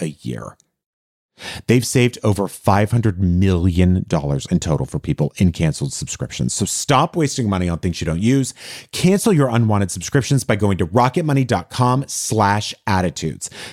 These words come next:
That's rocketmoney dot com slash attitudes. Rocketmoney dot com slash attitudes. I have so many subscriptions I have completely forgotten about or have had because now I use something that really helps me with this.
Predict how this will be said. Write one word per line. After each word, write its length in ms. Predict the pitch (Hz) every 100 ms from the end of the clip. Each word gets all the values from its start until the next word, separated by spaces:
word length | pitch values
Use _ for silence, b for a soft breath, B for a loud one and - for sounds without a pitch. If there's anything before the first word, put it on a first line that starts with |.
| B
That's 200 | 98 -
rocketmoney 540 | 85 101 151 139 147
dot 200 | 156 175
com 240 | 170 170 147
slash 360 | - 95 98
attitudes. 600 | - 80 71 - 64 - - -
Rocketmoney 520 | 165 214 110 80 71 _ -
dot 180 | 175 196
com 300 | 92 87 131
slash 440 | - 95 78 123 - _ -
attitudes. 720 | 240 247 143 85 71 - - _ _ _ _ _ _
I 540 | 117 127 143 170 180 - -
have 480 | 104 110 104 95
so 300 | - - 117
many 200 | 135 147
subscriptions 680 | 131 - - - - 90 82
I 100 | 73 90
have 120 | 82
completely 480 | 90 80 117 120 113
forgotten 400 | - 80 67 71
about 320 | 71 76 82
or 140 | 104
have 340 | 90 127 135 -
had 240 | 80 71
because 260 | 82 80 71
now 200 | 76 67
I 40 |
use 200 | 65 65
something 300 | 67 58 62
that 140 | 55
really 260 | 50 53 -
helps 280 | 62 - -
me 100 | -
with 180 | 104 -
this. 200 | 85